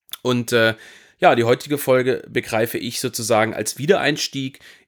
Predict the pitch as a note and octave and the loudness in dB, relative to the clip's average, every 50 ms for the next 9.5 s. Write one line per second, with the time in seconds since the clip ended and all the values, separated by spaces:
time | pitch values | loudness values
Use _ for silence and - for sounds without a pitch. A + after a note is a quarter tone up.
0 | _ - C3+ D#3+ D#3 - - A#2+ B2 B2 A#2+ A#2 A#2 A#2+ C3 C#3 C#3+ B2+ A2+ - | _ -2 -2 -2 0 0 0 2 2 2 2 4 4 4 4 4 2 2 0 2
1 | A#2+ A#2+ B2 C3+ C#3+ C#3+ D3 C3+ C3 C3 - - A#2+ A#2 A#2 A#2 A#2 - _ _ | 2 4 4 4 4 4 4 2 2 2 2 0 0 0 0 -2 -6 -10 _ _
2 | _ _ - - - - A2+ A2+ A#2 B2 A#2 B2+ A#2+ A#2 A#2+ - _ _ _ _ | _ _ -12 -10 -6 0 2 4 4 4 2 0 -4 -6 -8 -12 _ _ _ _
3 | _ _ _ A#2+ A2+ G#2 G#2 G#2+ G2 G#2+ G#2 - - - - _ _ - A2 A2 | _ _ _ -4 -2 -2 -2 -2 -2 -2 -4 -4 -8 -10 -14 _ _ 0 0 0
4 | - - A#2 G#2 G#2 - - - - - - G2+ G2 G2 - C3+ D#3+ - - - | 0 -2 0 0 0 0 -2 -6 -6 -4 -4 -4 -4 -2 -4 -4 -4 -4 -2 0
5 | F#3+ E3+ D#3 D#3 E3 D#3 E3 E3 D#3+ - _ - - - - - _ _ _ A2+ | 0 2 4 4 4 4 2 -2 -4 -6 _ -20 -20 -20 -20 -20 _ _ _ 0
6 | A2 A#2+ B2+ C#3 C3+ A#2+ - - - A2+ B2 - - C3 B2+ B2 A#2+ E2+ D#2 A2+ | 2 4 4 4 2 2 0 2 4 4 4 2 2 2 4 4 4 4 2 0
7 | A2 A#2+ A#2+ - - B2 A#2 A2+ A2 G#2+ G#2 G#2 G2+ G2 - - B2+ B2 - - | -2 -2 -2 0 2 2 2 2 2 2 2 2 2 0 0 0 -2 -2 0 -2
8 | A2+ - - - B2+ C#3 E3 E3 - G3 F3+ G3 G#3 - - - G#3 G3+ G3+ - | -2 -4 0 2 4 4 4 2 0 -2 0 2 2 2 2 2 2 0 0 -4
9 | - - - C3 C3+ C3+ C3+ C3 B2+ B2 | -10 -6 -4 -2 0 0 0 0 -2 -4